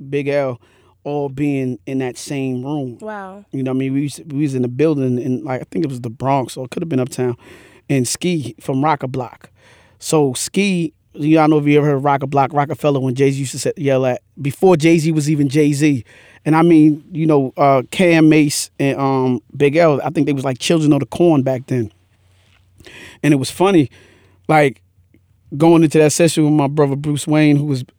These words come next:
Speaker 1: Thief in the Night back then,
Speaker 2: Right.
Speaker 1: you know what I'm saying? It, it was just, you know, we'll go in Ski crib and somebody be rapping in the closet or the bathroom, whatever he had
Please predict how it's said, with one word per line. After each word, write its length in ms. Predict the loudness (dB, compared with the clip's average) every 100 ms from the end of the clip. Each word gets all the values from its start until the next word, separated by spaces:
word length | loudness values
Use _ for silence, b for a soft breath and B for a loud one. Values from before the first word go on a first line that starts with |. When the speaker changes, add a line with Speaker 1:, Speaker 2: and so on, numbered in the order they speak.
| _ -2
Speaker 1:
Thief 200 | 0 2
in 40 |
the 40 | 2
Night 300 | 2 2 0
back 200 | -2 0
then, 280 | 2 4 2
Speaker 2:
Right. 140 | 2 2
Speaker 1:
you 60 |
know 60 | 2
what 40 |
I'm 60 | 2
saying? 480 | 0 2 2 0 -4 -4
It, 260 | -2 0 -2
it 120 | -4
was 80 | -2
just, 300 | -6 -8 -12 b b b b b 0
you 100 | 2
know, 100 | 4
we'll 220 | 4 4
go 200 | 4 4
in 60 |
Ski 260 | 2 0 0
crib 380 | 0 0 2 2
and 220 | 2 0
somebody 420 | -2 0 2 2 -2
be 160 | -4
rapping 400 | -4 -4 -2 -2
in 100 | -2
the 60 | -4
closet 440 | -4 -2 0 0
or 120 | -2
the 80 | -2
bathroom, 520 | 0 2 2 0 2 4
whatever 200 | 4 4
he 120 | 4
had 280 | 4 2